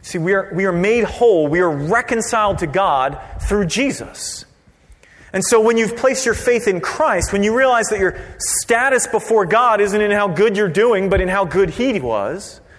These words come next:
when you realize that your, that your satisfaction is bound up in the fact that, that, that restlessness that you feel is because you were made for the God that you're now alienated from, and,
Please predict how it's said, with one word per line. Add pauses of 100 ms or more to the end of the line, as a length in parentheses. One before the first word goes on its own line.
(840)
when
you
realize
that
your,
that
your
satisfaction
is
bound
up
in
the
fact
that, (420)
that,
that
restlessness
that
you
feel
is
because
you
were
made
for
the
God
that
you're
now
alienated
from,
and,